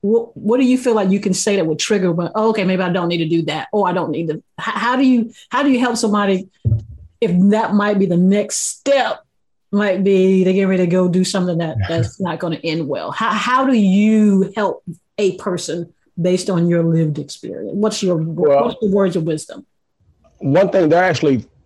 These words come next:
Speaker 2: two sides of, two, two ways to answer that question. Um, on a macro level, you know, I am a big fan of economic empowerment. You know, I do believe that that is one of the things, um,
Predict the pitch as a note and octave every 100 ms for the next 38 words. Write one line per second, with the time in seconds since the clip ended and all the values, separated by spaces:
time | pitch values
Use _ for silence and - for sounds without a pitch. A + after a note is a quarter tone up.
0 | _ - - D#3+ D3+ C3+ C#3+ C3 B2+ B2+
1 | - B2+ A#2+ A2+ G#2+ G#2 - D3 - D3+
2 | C3 A#2 A2+ A#2 A2 G2+ - A#2 A2 G#2
3 | G2+ A2 G#2+ G#2 A2 A2+ A2+ D3 D3+ B2
4 | G2+ G2+ A#2 C#3+ _ C3+ A#2 A2 G#2+ A2
5 | A2+ A2+ A2+ G#2+ A#2 A2+ A#2+ A#2 G2+ A2+
6 | A#2 A2 A2+ A#2+ A#2 A2 G#2+ A#2 - _
7 | - - - A2+ A2 A2 B2 A2+ A#2 A#2+
8 | A2+ A2+ A2+ A2 G#2+ B2 A2+ G#2+ A2+ A2+
9 | G#2+ F#2 A#2 A2+ A2 - - A2 G#2+ G#2+
10 | G#2 G#2+